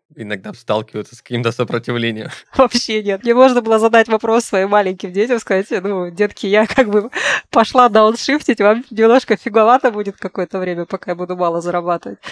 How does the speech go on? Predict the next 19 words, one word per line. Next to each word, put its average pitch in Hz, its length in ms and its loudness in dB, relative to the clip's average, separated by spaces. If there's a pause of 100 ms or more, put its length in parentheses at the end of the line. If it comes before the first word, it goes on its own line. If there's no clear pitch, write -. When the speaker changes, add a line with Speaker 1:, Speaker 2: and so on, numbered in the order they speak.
(120)
Speaker 2:
Вы 190 120 -12
как 202 240 -2
с - 60 -12
этим 190 260 -6
ок?" 240 260 -2
Ну, 220 200 -6
я 196 200 -2
как 196 180 -4
бы 185 80 -6
это 196 160 -8
не 196 120 -4
сделала 190 360 -2
разговор. 190 440 0 (240)
<laughs> - 240 -20
Общественного 254 640 0
коммитмента 208 580 -6
я 175 120 -6
не 180 100 -14
получила. 190 540 -8